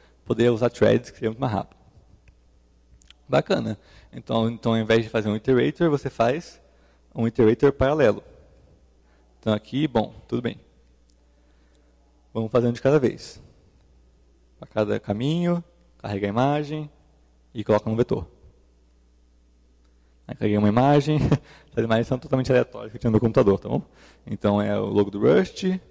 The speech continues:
o General Chinchilla e o Rambo programando em Rust. Bacana.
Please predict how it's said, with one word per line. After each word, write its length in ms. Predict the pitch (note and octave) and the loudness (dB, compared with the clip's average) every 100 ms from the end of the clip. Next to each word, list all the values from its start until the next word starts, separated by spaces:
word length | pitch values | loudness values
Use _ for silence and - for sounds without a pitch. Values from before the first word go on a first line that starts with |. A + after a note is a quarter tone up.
| _ _ _ _ | _ _ _ _
o 120 | - | -4
General 320 | A2 G#2+ G#2+ | -2 2 2
Chinchilla 640 | G#2 G#2+ - F3+ G3 G3 G3 - _ _ _ _ _ _ _ - | 2 -4 -2 2 4 4 2 -6 _ _ _ _ _ _ _ -2
e 880 | A#2 B2 A#2+ A#2 A#2 A2+ A2 A2 A2 | 2 4 4 2 2 2 2 0 2
o 80 | A#2 | 0
Rambo 380 | G#2 A2+ A#2+ | 2 0 -2
programando 400 | B2 A#2 A2+ A2 | 0 2 2 0
em 40 | C3+ | -2
Rust. 340 | - - - _ _ _ - | -4 -8 -20 _ _ _ -10
Bacana. 420 | A2 - - | -10 -10 -16